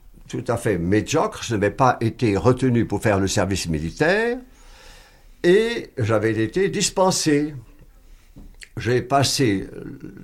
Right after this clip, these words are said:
le début de la guerre à Paris et j'allais voir Proust deux ou trois fois par semaine.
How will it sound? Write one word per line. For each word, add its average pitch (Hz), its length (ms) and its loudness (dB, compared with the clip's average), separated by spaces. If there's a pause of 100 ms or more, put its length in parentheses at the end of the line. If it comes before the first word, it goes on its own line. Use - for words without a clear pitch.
le 98 240 -6
début 135 420 2
de 95 100 -2
la 104 140 2
guerre 95 440 -2
à 135 140 6
Paris 135 520 0 (1040)
et 208 420 4 (920)
j'allais 156 340 0
voir 170 420 0
Proust 180 440 -4 (480)
deux 143 380 -2
ou 127 100 -6
trois 139 220 -2
fois 190 380 -4
par 156 260 2
semaine. 113 540 -2